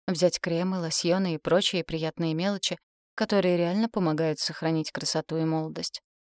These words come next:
Когда заканчивается действие артефакта, то все становится прежним. То есть были у тебя морщины на лбу, действие артефакта закончилось, и они вновь появились.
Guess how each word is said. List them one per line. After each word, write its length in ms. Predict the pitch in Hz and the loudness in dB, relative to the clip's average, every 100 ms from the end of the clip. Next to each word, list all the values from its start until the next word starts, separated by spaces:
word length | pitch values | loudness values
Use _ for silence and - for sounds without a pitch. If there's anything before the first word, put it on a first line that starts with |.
| _ _ | _ _
Когда 300 | 180 160 180 | -4 2 2
заканчивается 680 | 170 165 165 180 185 190 196 | 2 0 0 -2 -2 -2 -2
действие 460 | 165 156 - 165 | -2 -2 -4 -4
артефакта, 640 | 165 - 160 165 - - 214 _ _ _ _ | -4 -8 -6 -6 -6 -10 -12 _ _ _ _
то 80 | 180 | 0
все 180 | - | 2
становится 520 | 165 175 165 160 - 196 | 0 0 -2 -2 -2 -2
прежним. 480 | - 170 160 160 - _ _ _ _ _ | -2 0 -2 -4 -12 _ _ _ _ _
То 100 | - | -4
есть 220 | 156 - - _ _ | -2 -4 -10 _ _
были 280 | 180 233 285 | 0 2 4
у 60 | |
тебя 280 | 254 170 170 | 2 0 0
морщины 460 | 160 165 - 165 160 | 0 0 2 2 0
на 180 | 165 165 | -2 -4
лбу, 200 | 156 160 _ _ _ - | -8 -12 _ _ _ -2
действие 440 | 175 180 - 180 | 0 0 2 0
артефакта 540 | 165 - 160 160 - 156 | 2 0 -2 -4 -2 -4
закончилось, 720 | 160 - 151 - 208 247 - _ _ _ | -4 -2 -2 -2 -2 -4 -8 _ _ _
и 40 | 190 | 0
они 240 | 185 208 | 2 4
вновь 300 | 247 208 196 | 6 4 2
появились. 600 | - 180 156 151 151 - | -2 -2 -2 -6 -4 -6